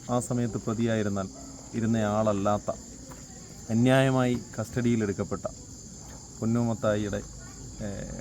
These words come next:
ഒരു സ്മരണ കൂടിയാണ്. അല്ലെങ്കിൽ അവരുടെ കുഞ്ഞുങ്ങളും ഭാര്യയും അന്തി ഉറങ്ങുന്ന ഒരു ഭവനം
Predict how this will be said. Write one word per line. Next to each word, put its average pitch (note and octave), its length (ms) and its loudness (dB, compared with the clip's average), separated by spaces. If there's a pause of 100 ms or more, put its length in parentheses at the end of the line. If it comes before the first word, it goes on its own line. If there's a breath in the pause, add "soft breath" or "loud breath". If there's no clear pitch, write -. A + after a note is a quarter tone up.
(180)
ഒരു A2 80 -4
സ്മരണ B2 520 2
കൂടിയാണ്. A2 500 2 (180)
അല്ലെങ്കിൽ G#2+ 280 -2
അവരുടെ A2 300 -2 (320)
കുഞ്ഞുങ്ങളും G#2+ 440 -2 (400)
ഭാര്യയും G2 360 0 (100)
അന്തി G2+ 200 -2
ഉറങ്ങുന്ന F#2+ 380 -2 (1200 soft breath)
ഒരു C#3 120 4
ഭവനം C3+ 360 6